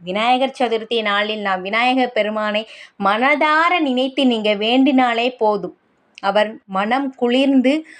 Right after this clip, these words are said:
உங்களுடைய வேண்டுதல்களையும் கோரிக்கைகளையும் நிறைவேற்றி வைக்கக்கூடிய ஆற்றல் அவருக்கு உண்டு.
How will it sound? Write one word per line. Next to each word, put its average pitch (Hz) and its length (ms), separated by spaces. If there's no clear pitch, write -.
உங்களுடைய 233 580
வேண்டுதல்களையும் 254 1000
கோரிக்கைகளையும் 262 960
நிறைவேற்றி 262 600
வைக்கக்கூடிய 220 600
ஆற்றல் 277 560
அவருக்கு 196 540
உண்டு. 196 340